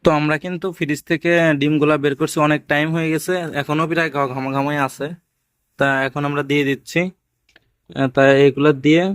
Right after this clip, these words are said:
সাজিয়ে পরবর্তী আমরা এটা বিকালে রানিং করবো, এখনো দিব না। তা আমাদের এখানে কিন্তু ডিম দেওয়া শেষ, এই যে ডিমের গা এখনো ভিজা ভিজাই আছে। তা আমরা এখন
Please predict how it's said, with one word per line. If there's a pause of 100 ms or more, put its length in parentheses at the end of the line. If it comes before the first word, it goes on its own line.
(200)
সাজিয়ে
পরবর্তী
আমরা
এটা
বিকালে
রানিং
করবো,
এখনো
দিব
না। (4000)
তা
আমাদের
এখানে
কিন্তু
ডিম
দেওয়া
শেষ,
এই
যে
ডিমের
গা
এখনো
ভিজা
ভিজাই
আছে। (460)
তা
আমরা
এখন